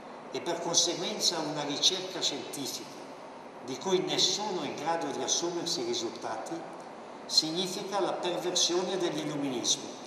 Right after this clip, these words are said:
che doveva renderci maggiorenni. Oggi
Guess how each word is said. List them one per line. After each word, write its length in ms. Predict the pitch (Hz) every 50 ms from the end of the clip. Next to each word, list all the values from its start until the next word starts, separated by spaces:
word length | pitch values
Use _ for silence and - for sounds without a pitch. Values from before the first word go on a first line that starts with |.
| - - - - - - - -
che 120 | - 180
doveva 380 | 175 175 170 165 165 175 185 160
renderci 520 | - 151 151 151 147 160 143 - - 160 147
maggiorenni. 640 | 135 135 117 123 127 113 107 104 95 - - - 90 - - - - - - - - - - - - - - - - - - -
Oggi 400 | - 180 180 180 - - -